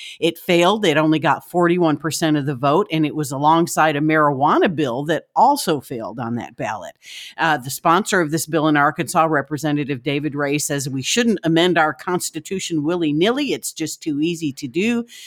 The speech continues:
But the Arkansas League of Women Voters President Bonnie Miller says they, and they led the campaign to defeat this issue, and they said that the ads were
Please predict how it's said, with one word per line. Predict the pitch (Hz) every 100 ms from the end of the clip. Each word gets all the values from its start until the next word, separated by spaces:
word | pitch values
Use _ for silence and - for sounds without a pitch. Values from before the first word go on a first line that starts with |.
| - -
But | 165
the | 156
Arkansas | 151 165 175 - 165
League | 147 165 160
of |
Women | 151 143 135
Voters | 147 165 156 135
President | - 143 143 143 117
Bonnie | 139 147 135
Miller | 143 143 139
says | - 135 139 135 139 - -
they, | 147 175
and | 170 170
they | 165
led | 208 160 131
the |
campaign | 156 160 139 156 139
to | 143
defeat | 135 - 240 294
this | - 101 -
issue, | 123 127 120 123 - - -
and | 160
they | 156
said | 165 190 170
that | 160 151
the | 147
ads | 156 196 240 160 156 143
were | 156 156